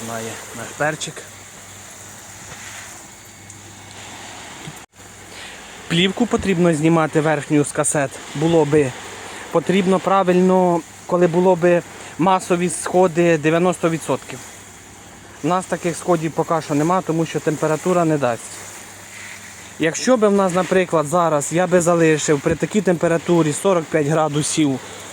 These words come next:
насіння до вечора, воно би за шість годин зварилося повністю і воно би було, ну, все, гниле, мертве, зварене, варене насіння.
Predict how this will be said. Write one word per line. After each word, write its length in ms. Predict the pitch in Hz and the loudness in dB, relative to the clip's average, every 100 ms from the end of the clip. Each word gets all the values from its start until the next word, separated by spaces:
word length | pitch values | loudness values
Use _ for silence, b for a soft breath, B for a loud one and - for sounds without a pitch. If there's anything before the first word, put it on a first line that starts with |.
| B | B
насіння 580 | 151 160 - 208 226 202 | 0 0 2 4 4 4
до 240 | 156 175 160 | 2 4 4
вечора, 640 | 160 180 - 208 214 220 B B B | 4 0 0 0 0 -2 B B B
воно 260 | 151 185 165 | 2 4 2
би 140 | 151 | 2
за 160 | 147 151 | 0 -2
шість 300 | - 214 165 | 0 -2 0
годин 440 | 165 139 185 190 | 0 2 0 2
зварилося 680 | 139 143 165 160 160 156 139 | 2 0 2 2 2 0 -4
повністю 680 | - 170 208 208 - 226 233 B B - | 2 4 4 2 0 -4 -6 B B -2
і 80 | 151 | 2
воно 240 | 160 185 | 4 4
би 100 | 175 | 2
було, 440 | 151 185 185 180 175 - - - - - - - - - - | 2 2 4 4 2 -8 -20 -20 -20 -20 -20 -20 -20 -20 -8
ну, 60 | 311 - | -8 -2
все, 160 | 196 | -2
гниле, 360 | 139 180 220 165 | 2 2 2 2
мертве, 400 | 165 147 135 123 120 135 | 2 0 -4 -12 -10 -4
зварене, 440 | 170 180 127 117 120 | 0 2 2 -2 0
варене 340 | 214 208 190 | 0 0 0
насіння. 400 | 185 175 - 110 | 0 0 -2 -4